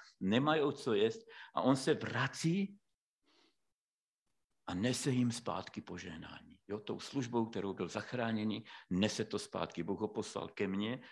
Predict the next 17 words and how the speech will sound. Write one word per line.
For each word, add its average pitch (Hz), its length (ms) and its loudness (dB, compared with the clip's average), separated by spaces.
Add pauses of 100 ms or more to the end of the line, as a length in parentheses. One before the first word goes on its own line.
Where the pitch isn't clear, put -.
(100)
co - 160 -6
mám 92 280 2
nevyčerpatelné 104 1080 0
prostě - 540 -8
boží 95 600 -4 (1120)
dary 117 560 6
boží 101 320 2
pokladnice, 104 800 2 (880)
nebo 127 220 8
opravdu 156 480 8
k - 80 2
nám 117 200 8
chodí 120 320 6
denně, 113 720 8
jo, 104 380 4 (720)
stovky - 480 0
lidí, 170 460 2